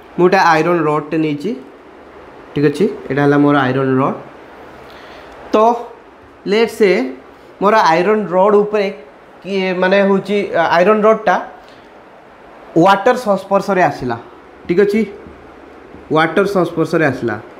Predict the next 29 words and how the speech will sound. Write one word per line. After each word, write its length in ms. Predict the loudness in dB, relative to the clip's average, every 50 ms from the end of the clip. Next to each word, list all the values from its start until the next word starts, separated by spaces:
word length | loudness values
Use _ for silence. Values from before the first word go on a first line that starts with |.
| -18 -10 -4 0
ମାନେ 180 | 2 4 4 4
ଡିଜଲ୍ଡ 500 | 2 2 2 2 2 4 2 2 4 2
oxygen, 400 | 2 0 -2 -6 -8 -8 -8 -8
ସେ 100 | -6 -2
water 300 | 0 0 2 2 0 -2
ସହିତ 260 | -2 -2 -4 -2 0 0
oxygen 500 | 0 0 0 -2 -4 -2 0 0 0 0
ମିଶିକି 360 | 0 -4 -4 -6 -8 -4 -4
ଅଛି, 200 | -4 -4 -4 -8 -14 -20 -20 -20 -20 -20 -4 0
ଠିକ୍ 120 | 2 2
ଅଛି 120 | 2 2 2
ପିଲାମାନେ। 320 | 2 2 2 2 2 -2 -6 -10 -16 -20 -20 -20 -20 -20 -18 -6 -2
ତ 20 | -2 0 2 2
ଏଇ 160 | 2 2 2
ସାଇଡ଼୍ରେ 360 | 2 2 2 2 4 4 2
ଆମର 240 | 2 2 2 2 2
water 380 | 2 2 2 2 0 0 0 2
ଅଛି। 220 | 0 -2 -4 -8 -10 -10 -14 -18 -20 -20 -20 -20 -20 -20 -20 -20 -20 -20 -20 -20 -20 -20 -20 -20 -20 -20 -20 -20 -20 -18 -18 -18 -18 -20 -8 -2 0
ତ 40 | 0
ଚାରିଆଡ଼େ 540 | 2 2 2 2 4 4 4 4 4 4 2 0 0 -4 -8 -6
ଏଇଟା, 220 | -4 -2 0 0
ଏ, 200 | 0 0 0 -2 -2 -2 -2 0
ଆ, 80 | 2 4 4 4 4 2 2
ଲୁହା 340 | 2 2 2 4 4 2 2
ରଡ଼୍ଟା 380 | 4 4 4 2 2 2 2 2
ମାନେ 200 | 2 2 2 0
କ'ଣ? 200 | 0 0 -2 -2
ଚାରିଆଡ଼େ 520 | -2 -2 -2 0 0 0 0 0 0 -2 -2
ଲୁହାର 340 | -4 -4 -4 -2 -2 -2